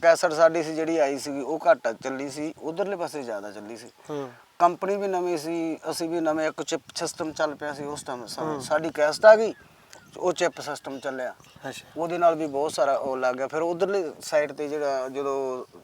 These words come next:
Speaker 1: ਸਾਨੂੰ ਪਸੰਦ ਕਰਦੇ, ਪ੍ਰੋਗਰਾਮ ਸਾਨੂੰ ਹਰ ਰੋਜ਼ ਹੀ ਹੁੰਦਾ ਸੀ।
Speaker 2: ਹੂੰ।
Speaker 1: ਰਾਤ ਨੂੰ ਅਸੀਂ ਘਰੇ ਵੜਨਾ, ਰਾਤ ਨੂੰ ਹਨੇਰੇ, ਸੁਬਾਹ ਜਾਣਾ।
Speaker 2: ਹੂੰ।
Speaker 1: ਯਾਨੀ ਕਿ ਵਧੀਆ ਗੱਡੀ ਲਈ ਤੇ ਵਧੀਆ ਚੱਲ ਗਈ ਸੀ।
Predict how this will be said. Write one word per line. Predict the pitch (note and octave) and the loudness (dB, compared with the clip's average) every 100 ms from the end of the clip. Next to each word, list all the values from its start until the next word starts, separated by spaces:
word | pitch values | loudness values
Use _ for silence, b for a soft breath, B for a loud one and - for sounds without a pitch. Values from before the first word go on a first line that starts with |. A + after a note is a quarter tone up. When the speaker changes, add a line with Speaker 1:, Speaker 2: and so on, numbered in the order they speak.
| - | -10
Speaker 1:
ਸਾਨੂੰ | C3 C#3 | -6 -6
ਪਸੰਦ | C3 C3+ B2+ | -6 -6 -4
ਕਰਦੇ, | A#2+ B2 C3 | -6 -8 -8
ਪ੍ਰੋਗਰਾਮ | C3+ F#3 F#3+ F#3 E3 | -4 0 2 2 0
ਸਾਨੂੰ | F3 E3+ C#3+ | 0 2 4
ਹਰ | D#3+ | 4
ਰੋਜ਼ | E3 E3 D#3+ | 4 0 -2
ਹੀ | |
ਹੁੰਦਾ | D3+ G#2+ G#2+ | -4 -6 -10
ਸੀ। | - _ _ - | -16 _ _ -6
Speaker 2:
ਹੂੰ। | D#3 C3+ B2+ C3 | -4 -4 -8 -2
Speaker 1:
ਰਾਤ | E3+ F3 E3 | 8 8 8
ਨੂੰ | E3+ D#3 | 0 -2
ਅਸੀਂ | D#3+ | -2
ਘਰੇ | C#3+ C#3+ C#3+ | 0 0 2
ਵੜਨਾ, | C#3 C3 C3+ C3 B2+ | 2 0 0 0 0
ਰਾਤ | B2 C3+ C3 | 0 0 0
ਨੂੰ | B2+ C3 | -2 -6
ਹਨੇਰੇ, | C3+ A2+ A#2 - - - _ _ - - _ _ - | -6 -8 -10 -14 -20 -20 _ _ -20 -20 _ _ -16
ਸੁਬਾਹ | C#3 C3+ C#3 | -10 -6 -4
ਜਾਣਾ। | B2+ A#2 G#2+ - - - | -6 -8 -12 -20 -20 -14
Speaker 2:
ਹੂੰ। | D3+ C#3 B2+ | -12 -10 -6
Speaker 1:
ਯਾਨੀ | G3 | -4
ਕਿ | F#3 G3+ | 2 4
ਵਧੀਆ | G3 A3 G#3+ | 6 6 6
ਗੱਡੀ | F3 F3 F3+ | 6 4 2
ਲਈ | F3 | 2
ਤੇ | F#3 | 2
ਵਧੀਆ | F#3 E3+ G3 | 2 0 0
ਚੱਲ | F3 D3+ | 0 -2
ਗਈ | D#3 | -4
ਸੀ। | E3+ G3 | -6 -8